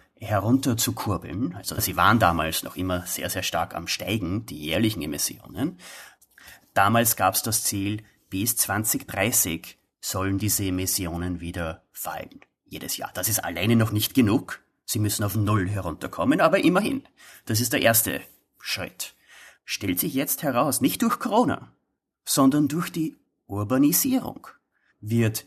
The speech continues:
China höchstwahrscheinlich dieses Ziel schon zwanzig fünfundzwanzig, vielleicht sogar schon ein oder zwei Jahre früher erreichen. Und tatsächlich ist es die rasante, noch viel rasantere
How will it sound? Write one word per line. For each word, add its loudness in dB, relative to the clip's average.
China 0
höchstwahrscheinlich -2
dieses 0
Ziel 2
schon -2
zwanzig -4
fünfundzwanzig, -2
vielleicht 2
sogar 6
schon 0
ein 2
oder -2
zwei 2
Jahre 2
früher 0
erreichen. -8
Und -2
tatsächlich 0
ist -2
es 0
die -2
rasante, 0
noch 2
viel 0
rasantere 2